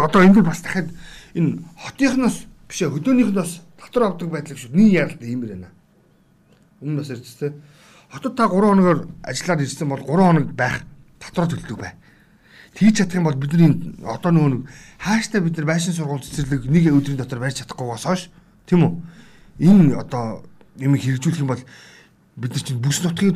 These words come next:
хувааж хөгжүүлэх боломжууд биднэрт бүрднэ. Бүгд төр чиглэлдээд байхгүй гэдгийг л хармаанд нь гараа хичгэдэг хүн ер нь бол, тэ, сул чөлөөтэйгүйгээд хаа болчдөг шүү дээ. Тэгээд нэг газар шамбаарлаад авахгүй л хичээлдэг.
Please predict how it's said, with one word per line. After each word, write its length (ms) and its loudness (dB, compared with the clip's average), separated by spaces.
хувааж 320 -2
хөгжүүлэх 320 -10
боломжууд 340 -14
биднэрт 460 -14
бүрднэ. 480 -8
Бүгд 240 -12
төр 80 -8
чиглэлдээд 480 -4
байхгүй 240 -12
гэдгийг 240 -18
л 960 -18
хармаанд 400 2
нь 160 6
гараа 240 0
хичгэдэг 260 -8
хүн 380 -2
ер 100 -6
нь 140 -4
бол, 240 -10
тэ, 240 2
сул 320 -6
чөлөөтэйгүйгээд 640 -6
хаа 160 -14
болчдөг 320 -16
шүү 160 -14
дээ. 1120 -20
Тэгээд 260 6
нэг 80 -2
газар 300 -8
шамбаарлаад 480 -8
авахгүй 240 -6
л 80 -10
хичээлдэг. 440 -20